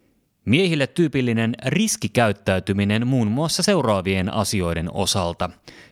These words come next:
Yleinen hygienia, kuten käsien pesu, kasvomaskien käyttö, tupakointi, alkoholin kulutus, turvavälien noudattaminen ja hoitoon hakeutuminen.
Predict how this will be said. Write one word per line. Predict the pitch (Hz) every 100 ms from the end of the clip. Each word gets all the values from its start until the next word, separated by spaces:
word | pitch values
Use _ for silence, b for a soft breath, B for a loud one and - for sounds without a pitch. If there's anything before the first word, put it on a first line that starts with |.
| -
Yleinen | 110 98 87 87 80
hygienia, | 104 101 117 117 117 117 117
kuten | 123 123 113
käsien | - 110 - 117 110 107
pesu, | 110 107 - 113 95
kasvomaskien | 107 104 - 113 95 92 - 87 80
käyttö, | - 147 143 117 _ - 127 B B B B -
tupakointi, | 131 120 120 - 123 117 110 117 107 B -
alkoholin | 107 110 120 104 110 104
kulutus, | 113 110 104 113 101 - - -
turvavälien | 120 117 107 107 107 107 110
noudattaminen | 113 104 - 120 113 110 110
ja | 104
hoitoon | 110 98 156 160
hakeutuminen. | 120 - 82 82 87 87 87